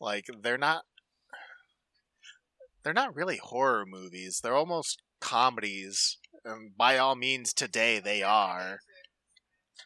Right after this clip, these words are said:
'Cause he's literally cracking jokes as he's killing people.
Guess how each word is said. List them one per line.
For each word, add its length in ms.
'Cause 640
he's 380
literally 420
cracking 580
jokes 460
as 360
he's 260
killing 360
people. 520